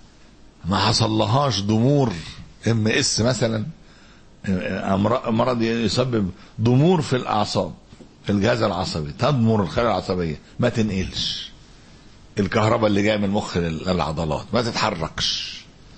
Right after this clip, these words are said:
يبقى أنا لحظة بلحظة الدورة الدموية لازم تفضل متحركة، علشان أعرف أنقل إيدي ورجلي، عشان أمد إيدي،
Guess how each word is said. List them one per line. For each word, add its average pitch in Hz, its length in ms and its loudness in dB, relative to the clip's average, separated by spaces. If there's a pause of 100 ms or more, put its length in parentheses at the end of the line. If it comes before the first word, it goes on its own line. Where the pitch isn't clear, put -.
(560)
يبقى 117 440 -2 (140)
أنا 147 160 2
لحظة 143 420 2
بلحظة 101 560 -4 (380)
الدورة 147 380 2
الدموية 143 600 0
لازم 151 360 2
تفضل 160 280 0
متحركة، 135 680 -4 (480)
علشان 156 720 2 (600)
أعرف 143 440 0
أنقل 143 400 -2
إيدي 131 340 -2
ورجلي، 131 520 -4
عشان 117 240 -2
أمد 143 320 2
إيدي، 131 540 0